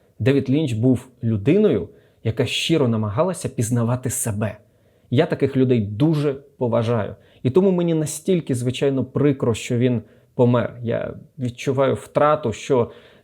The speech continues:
для людини, яка полюбляє кінематограф, він був дуже важливою частиною взагалі світового кінематографічного руху. І без нього кінематограф, так, буде значно бідніший.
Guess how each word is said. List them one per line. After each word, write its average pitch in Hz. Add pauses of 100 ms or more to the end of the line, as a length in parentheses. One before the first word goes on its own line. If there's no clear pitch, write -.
для 123
людини, 135
яка 131
полюбляє 135
кінематограф, 123
він 147
був 135
дуже 143
важливою 135
частиною 135
взагалі 123 (380)
світового 143
кінематографічного 127
руху. - (240)
І 151
без 139
нього 170
кінематограф, 139 (180)
так, - (460)
буде 139
значно 139
бідніший. 120